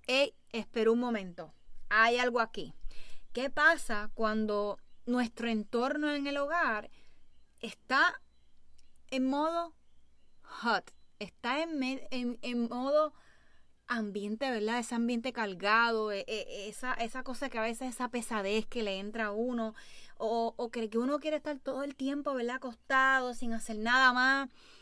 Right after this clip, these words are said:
"Déjenme inquieto, déjenme inquieta, déjenme fluir así", o tal vez nos comportamos y empezamos, ¿verdad?, a ser como los dragones, ¿verdad?, botar fuego por la boca, porque es nuestra manera de hacer un detox.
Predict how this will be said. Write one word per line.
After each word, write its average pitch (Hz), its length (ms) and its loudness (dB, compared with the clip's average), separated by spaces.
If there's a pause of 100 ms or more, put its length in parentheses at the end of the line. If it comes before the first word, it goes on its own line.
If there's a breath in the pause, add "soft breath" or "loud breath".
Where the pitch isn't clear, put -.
(220 loud breath)
"Déjenme 262 400 0
inquieto, 254 720 -2
déjenme 233 380 -4
inquieta, 254 920 -2 (400 loud breath)
déjenme 247 400 -2
fluir 277 360 -6
así", 254 420 -4
o 320 440 4 (1040)
tal 220 180 0
vez 214 140 0
nos 233 140 2
comportamos 269 640 2
y 302 40 4
empezamos, 262 500 -2
¿verdad?, 269 480 -2
a - 20 -10
ser 240 220 -8
como 262 200 -6
los 254 200 -2
dragones, 233 520 0
¿verdad?, 208 280 0
botar 220 280 -2
fuego 247 400 -4
por 247 120 -2
la 233 160 0
boca, 262 320 -4
porque 214 240 -6
es 208 60 -6
nuestra 226 300 -4
manera 226 380 0
de 220 60 2
hacer 226 240 -2
un 220 240 0
detox. - 580 -4